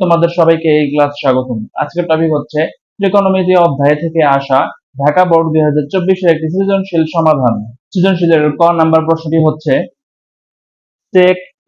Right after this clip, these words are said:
ninety degree minus theta equal to five by three হলে sin theta equal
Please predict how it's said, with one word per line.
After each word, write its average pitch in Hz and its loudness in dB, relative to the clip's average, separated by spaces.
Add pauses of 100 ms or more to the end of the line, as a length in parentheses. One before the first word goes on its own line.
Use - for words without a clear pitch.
(140)
ninety 165 2
degree 156 2
minus 156 2
theta 175 4
equal 165 0
to 170 0 (100)
five 156 0
by 160 4
three 160 0
হলে 160 4 (120)
sin 165 0
theta 156 0
equal 156 0